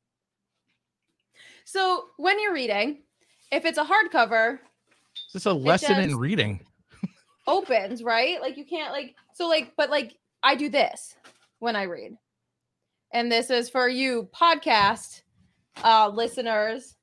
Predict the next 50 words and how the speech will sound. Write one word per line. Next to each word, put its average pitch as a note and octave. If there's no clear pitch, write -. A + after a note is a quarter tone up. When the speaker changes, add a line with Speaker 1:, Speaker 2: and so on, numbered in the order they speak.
Speaker 1:
It's A#3+
when B3+
you B3+
take B3+
the A#3+
cover C#4
of G#3+
it A3
and G#3+
you G#3+
flip C4+
it A#3+
back A3
behind A3+
the F#3+
rest D#4
of G#3
it F#3+
and A3
you G#3
just G3+
hold A#3+
it G3
with G3+
one G#3+
hand. A#3+
Exactly, G#3
Justice -
Stu. D3+
Like, F3+
you G#3
gotta A3+
hold B3+
it B3
in A#3+
one A#3
hand A#3+
and G#3+
then, G#3+
like, G3+
when A3+
you A#3
get G#3+
to G#3+
the A3+
end, A#3+
it's -
the F#3+
other A3+
way. A3+